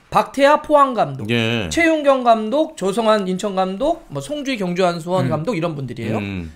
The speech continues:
Speaker 1: 이런 분들이 모여서 하는, 이게 옛날로 하면 기술위원회예요.
Speaker 3: 그쵸. 네.
Speaker 1: 예, 요거를 목요일 날 오전 열한 시에 하겠다라고 한 거예요.
Speaker 2: 네.
Speaker 1: 자, 저는 이런 걸 이렇게 바로 오후에 이걸 또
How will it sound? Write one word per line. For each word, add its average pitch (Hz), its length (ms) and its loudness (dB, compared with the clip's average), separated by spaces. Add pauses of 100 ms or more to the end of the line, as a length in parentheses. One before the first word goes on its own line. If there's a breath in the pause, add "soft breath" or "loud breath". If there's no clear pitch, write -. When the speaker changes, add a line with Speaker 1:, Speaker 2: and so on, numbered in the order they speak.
Speaker 1:
이런 277 280 2
분들이 262 300 -6
모여서 208 360 -2
하는, 190 200 -4
이게 233 320 -8
옛날로 311 400 0
하면 320 200 -6
기술위원회예요. 165 840 -6 (100)
Speaker 3:
그쵸. 196 480 -4
네. 156 320 -4
Speaker 1:
예, 151 40 -6
요거를 294 500 0
목요일 214 460 0
날 262 220 2
오전 190 280 -2
열한 196 280 -2
시에 190 200 -4
하겠다라고 185 640 -4
한 285 240 -10
거예요. 151 380 -4
Speaker 2:
네. 110 380 -2 (1120)
Speaker 1:
자, - 260 -12 (880 loud breath)
저는 285 380 -4
이런 294 240 -2
걸 277 80 0
이렇게 254 160 -8
바로 240 260 -2
오후에 247 420 -2
이걸 220 200 -2
또 214 400 -2